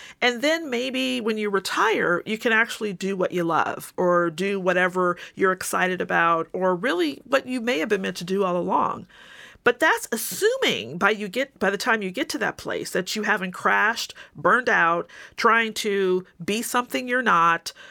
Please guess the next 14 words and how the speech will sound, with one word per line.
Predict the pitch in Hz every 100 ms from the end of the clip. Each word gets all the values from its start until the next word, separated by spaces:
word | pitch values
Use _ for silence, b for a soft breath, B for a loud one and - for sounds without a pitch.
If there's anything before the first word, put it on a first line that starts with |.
| B B
following | - 202 214 240 247 240
other | 208 214
people's | 226 214 208
ideas | 196 185 185 185 185
of | 185
success, | 180 - 175 165 160 -
or | 175
falling | 170 202 208 196
prey | - - 247 277 247
to | - 190 190
imposter | 180 180 180 208 -
syndrome | 202 180 170 160 151 151
or | 160
perfectionism | 156 175 196 208 - 202 175 170 165 160 151